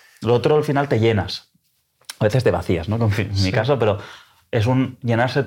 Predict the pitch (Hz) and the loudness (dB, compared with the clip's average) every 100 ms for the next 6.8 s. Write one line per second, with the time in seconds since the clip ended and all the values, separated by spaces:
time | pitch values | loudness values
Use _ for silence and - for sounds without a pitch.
0 | - 113 107 113 135 113 107 120 143 123 | -2 -2 0 0 0 2 2 4 2 2
1 | 92 92 87 95 123 127 131 113 98 87 | 2 0 0 0 2 2 2 -2 -6 -6
2 | 98 95 90 92 120 123 131 127 101 95 | -6 -6 -4 0 0 0 0 0 0 0
3 | 92 95 - 92 98 98 90 - 101 123 | 0 -2 -2 -2 -2 -2 -4 -2 0 0
4 | 123 101 101 104 135 117 120 131 127 117 | 0 -2 0 0 2 2 4 2 2 2
5 | 120 123 123 120 123 120 120 139 127 117 | 2 2 2 2 2 2 2 2 2 0
6 | 120 117 113 127 120 110 98 110 | 0 0 0 0 2 2 2 0